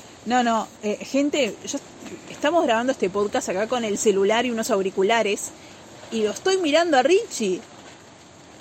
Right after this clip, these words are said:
y la luz se apagó y le estoy diciendo, eh, "Nos quedamos sin pilas". Y Richie me está diciendo, "Yo me levanté y lo apagué", pero ¿en qué momento si no lo he dejado de mirar? Estoy quedando loca. ¡Ah! <laughs> Entramos en una dimensión paralela.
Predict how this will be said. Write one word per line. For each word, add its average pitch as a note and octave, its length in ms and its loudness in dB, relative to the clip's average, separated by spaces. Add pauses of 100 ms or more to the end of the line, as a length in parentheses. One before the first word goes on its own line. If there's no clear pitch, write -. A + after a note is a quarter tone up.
(180)
y A#3 120 0
la B3 140 4
luz A4 180 6
se - 80 4
apagó C#4 600 6 (140)
y B3 100 -2
le B3+ 100 4
estoy E4+ 180 2
diciendo, D4 600 4 (380)
eh, G#3 600 2 (580)
"Nos A3 140 -6
quedamos E4 320 0
sin A#3+ 200 0
pilas". A#3 460 0 (1000)
Y A#3 120 2
Richie D#4 260 0
me C#4 60 4
está C#4+ 100 4
diciendo, C4+ 440 4
"Yo D4+ 260 2
me D4 100 0
levanté A#3+ 300 2
y - 20 0
lo C#4+ 80 6
apagué", A3+ 340 4
pero G#3+ 160 -2
¿en G#3+ 60 -4
qué D#4+ 100 -2
momento E4+ 340 0
si - 140 -4
no C#4 100 2
lo D#4+ 120 8
he D4+ 120 6
dejado D4+ 380 4
de A3+ 140 4
mirar? B3+ 420 2 (120)
Estoy B3+ 200 -2
quedando D#4+ 320 2
loca. F4 500 2
¡Ah! G#5 440 -2 (100)
<laughs> - 1200 0
Entramos D4+ 440 4
en A#3+ 100 4
una C#4 140 4
dimensión B3+ 400 2
paralela. A#3 420 2